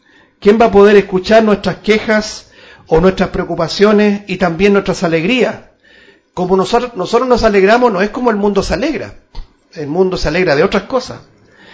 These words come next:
Y nuestras alegrías son, eh, entendidas solamente en la familia de la fe. Entonces uno va,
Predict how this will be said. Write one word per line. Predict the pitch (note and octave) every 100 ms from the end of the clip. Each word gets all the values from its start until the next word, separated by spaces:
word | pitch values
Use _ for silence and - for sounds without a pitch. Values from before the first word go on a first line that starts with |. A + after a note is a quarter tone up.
| - -
Y | D3
nuestras | F#3+ G#3+ A3
alegrías | G3+ G3 G3+ A#3 A#3
son, | A3+ A3 G#3 G#3 -
eh, | F3+ E3+ E3 D#3+ D3+ - _ _ _ _
entendidas | F3 - E3 D#3+ G3+ G#3
solamente | F#3+ G3+ F#3+ F#3+ G3+ G3 G3 F#3+
en | F3 E3
la |
familia | - D#3+ F#3 F#3 E3
de |
la | D3+ C#3+
fe. | - - _ _ _ _ _ _ _ - - _
Entonces | - G3 F#3+ G3
uno | G3 G3+ G3
va, | F#3+ F#3+ F#3+ -